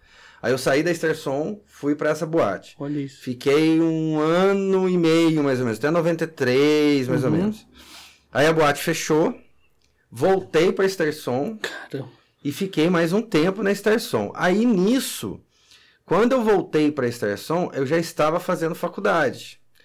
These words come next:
Speaker 2: De direito.
Speaker 1: De direito. Por quê? Meu pai chegou pra mim e falou assim, "E aí, é legal, D J e tudo, mas e aí?
Speaker 2: Quem que, que
Speaker 1: O
Speaker 2: fala
Speaker 1: que
Speaker 2: um
Speaker 1: que você
Speaker 2: cara
Speaker 1: vai,
Speaker 2: que ganha vida com
Speaker 1: o
Speaker 2: isso
Speaker 1: que
Speaker 2: aí?"
Speaker 1: que você vai fazer da vida?
Speaker 2: É, não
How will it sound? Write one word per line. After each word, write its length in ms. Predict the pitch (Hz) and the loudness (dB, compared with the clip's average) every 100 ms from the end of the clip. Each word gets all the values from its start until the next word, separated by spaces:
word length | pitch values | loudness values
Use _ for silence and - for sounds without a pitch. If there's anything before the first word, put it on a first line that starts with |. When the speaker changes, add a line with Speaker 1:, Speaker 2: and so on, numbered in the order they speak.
| 175 123 | -18 -10
Speaker 2:
De 140 | 135 | -4
direito. 520 | 131 175 143 113 - - | 2 4 4 2 -6 -8
Speaker 1:
De 140 | 120 | -4
direito. 440 | 120 170 160 110 - | 0 2 4 2 0
Por 200 | 196 220 | -2 0
quê? 200 | 135 104 | 0 0
Meu 160 | 123 | 0
pai 240 | 127 139 170 | 0 0 0
chegou 320 | 202 160 147 | -2 -2 -2
pra 140 | 135 | 0
mim 100 | 127 | -2
e 40 | 143 | -2
falou 180 | 160 | -2
assim, 240 | 160 - 156 | -4 -2 0
"E 40 | |
aí, 320 | 190 175 101 - - | 2 2 0 -6 -14
é 80 | 110 | -8
legal, 560 | 104 95 98 107 131 131 | -8 -4 -2 2 2 0
D 160 | 107 | -2
J 400 | 92 95 98 117 | -8 -2 0 2
e 60 | 143 | 0
tudo, 440 | - 117 135 151 | -2 -2 -2 0
mas 500 | 165 170 175 160 - | 2 2 2 -2 -6
e 140 | - 165 | -2 2
aí? 280 | 175 113 - | 2 2 -2
Speaker 2:
Quem 240 | - 151 | 0 0
que, 140 | 143 | 0
que 100 | 147 | -8
Speaker 1:
O 20 | - | -2
Speaker 2:
fala 140 | 170 | 4
Speaker 1:
que 60 | 214 | 4
Speaker 2:
um 20 | |
Speaker 1:
que 60 | 214 | 4
você 60 | |
Speaker 2:
cara 120 | 220 214 | 4 4
Speaker 1:
vai, 80 | 202 | 4
Speaker 2:
que 120 | 208 | 2
ganha 280 | 175 196 180 | 4 4 4
vida 260 | 185 175 | 4 4
com 80 | 156 | 4
Speaker 1:
o 20 | |
Speaker 2:
isso 80 | 165 | 4
Speaker 1:
que 40 | 185 | 4
Speaker 2:
aí?" 60 | 147 | 4
Speaker 1:
que 60 | |
você 80 | 120 | 4
vai 120 | 226 | 2
fazer 280 | 214 208 190 | 4 2 4
da 120 | 185 | 2
vida? 400 | 139 131 98 87 85 | 0 0 -2 -2 2
Speaker 2:
É, 300 | 147 143 | 4 4
não 120 | 131 | 2